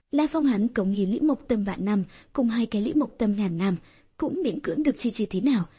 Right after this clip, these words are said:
Ta được chia thế nào? Liễu Tuần Sát Sứ không nói.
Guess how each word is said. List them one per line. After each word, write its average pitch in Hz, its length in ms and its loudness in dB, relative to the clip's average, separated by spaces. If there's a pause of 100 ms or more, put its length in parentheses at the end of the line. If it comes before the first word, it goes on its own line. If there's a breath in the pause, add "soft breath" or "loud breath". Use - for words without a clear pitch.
(180 soft breath)
Ta 370 100 2
được 262 140 4
chia 311 160 2
thế 285 120 2
nào? 240 280 2 (340 soft breath)
Liễu 277 180 0
Tuần 277 200 2
Sát 330 200 -4
Sứ 190 260 0
không 233 220 -2
nói. 208 300 2